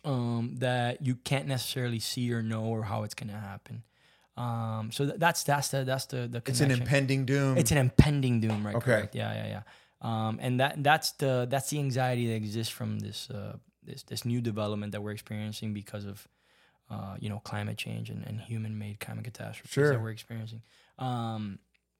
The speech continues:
Speaker 1: and what I wanted to do is I wanted to reinterpret climate anxiety. You know,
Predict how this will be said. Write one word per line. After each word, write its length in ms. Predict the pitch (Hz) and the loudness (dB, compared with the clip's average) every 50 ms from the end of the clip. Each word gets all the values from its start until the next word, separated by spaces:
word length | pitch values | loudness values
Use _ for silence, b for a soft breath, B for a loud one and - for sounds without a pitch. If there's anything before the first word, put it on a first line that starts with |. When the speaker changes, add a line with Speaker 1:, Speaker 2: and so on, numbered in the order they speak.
| _ _ _ _ _ _ - - | _ _ _ _ _ _ -6 -4
Speaker 1:
and 120 | 139 127 127 | 0 2 4
what 100 | 123 123 | 6 6
I 120 | 123 127 | 6 6
wanted 300 | 131 131 127 127 127 123 | 4 4 2 2 2 2
to 80 | 123 120 | 0 0
do 340 | 110 101 123 127 127 123 123 | 0 0 -2 0 0 2 0
is 680 | 120 - 120 117 110 110 110 110 110 107 - - - - - _ _ _ _ _ _ _ _ _ _ _ _ _ _ _ - | 0 0 -2 -2 -2 -2 -2 -2 -4 -4 -4 -6 -8 -10 -14 _ _ _ _ _ _ _ _ _ _ _ _ _ _ _ -8
I 220 | 107 107 101 101 | -6 -4 -2 -2
wanted 420 | 104 104 110 117 120 120 117 107 - | -2 -2 0 0 2 2 0 0 0
to 120 | - 131 117 113 113 | 0 2 2 2 2
reinterpret 920 | 107 107 101 110 120 135 147 139 135 120 - - 120 117 113 - 113 110 - | 0 0 -2 0 0 2 2 0 0 -2 -2 -2 -4 -4 -4 -6 -8 -8 -6
climate 320 | - 110 110 110 110 110 | -6 -6 -6 -6 -6 -6
anxiety. 640 | 113 113 110 - 110 110 110 110 113 117 117 - - | -8 -8 -10 -8 -8 -8 -6 -6 -8 -8 -10 -10 -8
You 80 | 127 120 | -6 -4
know, 220 | 113 113 113 110 | -4 -4 -6 -8